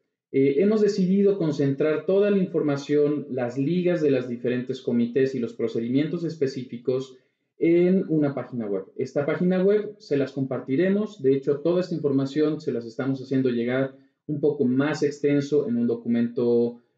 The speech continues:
que pueden ustedes consultar y, por supuesto, si existe alguna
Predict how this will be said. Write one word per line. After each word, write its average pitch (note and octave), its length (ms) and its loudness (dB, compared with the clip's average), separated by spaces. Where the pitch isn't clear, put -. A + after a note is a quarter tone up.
que B2 100 2
pueden D3 500 2
ustedes B2 380 -2
consultar D#3+ 800 -2
y, F3 100 -6
por C3+ 180 0
supuesto, D3 480 -2
si - 120 -8
existe C#3 500 -2
alguna A#2+ 720 -6